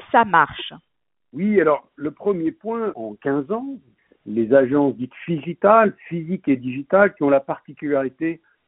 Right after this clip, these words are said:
Speaker 2: d'être un peu comme une franchise, mais qui accueillent de très nombreux indépendants. Chez Optimum, vous avez deux mille quatre cents conseillers en immobilier qui travaillent sur toute la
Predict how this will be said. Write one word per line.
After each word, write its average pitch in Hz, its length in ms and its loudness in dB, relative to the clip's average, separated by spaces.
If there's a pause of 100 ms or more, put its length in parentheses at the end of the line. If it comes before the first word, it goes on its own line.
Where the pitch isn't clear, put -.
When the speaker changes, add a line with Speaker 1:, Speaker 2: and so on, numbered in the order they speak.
(140)
Speaker 2:
d'être 120 240 -6
un 107 80 -6
peu 135 160 -2
comme 117 200 -2
une 110 120 -4
franchise, 135 640 0
mais 120 160 0
qui - 120 -2
accueillent 127 440 0
de 107 240 -14
très 127 180 -2
nombreux 120 460 0
indépendants. 113 760 -4 (360)
Chez - 120 -6
Optimum, 113 440 2
vous 110 60 2
avez 101 180 0
deux 117 200 4
mille 131 220 4
quatre 117 320 -2
cents 123 160 -2
conseillers 117 560 0
en 107 80 4
immobilier 110 800 2 (380)
qui - 80 -12
travaillent 123 420 4
sur 110 120 -6
toute - 240 -12
la 123 80 0